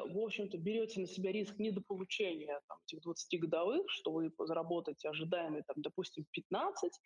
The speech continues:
а может, даже и меньше, но при этом эти деньги остаются ликвидными, ну, если вы их вложите, естественно, ликвидно,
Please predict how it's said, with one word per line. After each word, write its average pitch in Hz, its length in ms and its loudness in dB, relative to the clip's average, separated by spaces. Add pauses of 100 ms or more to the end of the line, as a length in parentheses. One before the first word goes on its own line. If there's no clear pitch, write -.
(260)
а 185 80 2
может, 185 220 2
даже 156 220 2
и - 20 0
меньше, 277 420 0 (520)
но 240 160 2
при 214 180 2
этом 262 320 0
эти 220 180 -2
деньги 214 800 0 (640)
остаются 214 500 0
ликвидными, 294 560 0
ну, 226 100 2
если 208 220 0
вы 180 100 2
их 160 120 -6
вложите, 180 340 -2
естественно, 156 340 -4
ликвидно, 165 480 -2